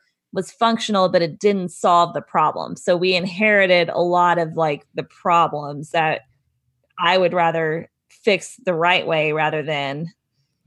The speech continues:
you know, just patch it again and have to deal with it again in a couple years.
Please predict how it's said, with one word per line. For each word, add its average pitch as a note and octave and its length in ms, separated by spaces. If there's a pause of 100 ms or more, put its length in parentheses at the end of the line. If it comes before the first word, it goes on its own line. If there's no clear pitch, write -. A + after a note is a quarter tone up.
(220)
you F3 100
know, E3 300 (160)
just F3 200
patch E3+ 280
it E3 80
again E3 180
and G3+ 100
have - 140
to - 80
deal D3+ 180
with D#3+ 140
it D#3 80
again D3+ 380
in E3 160
a D#3 60
couple - 260
years. - 500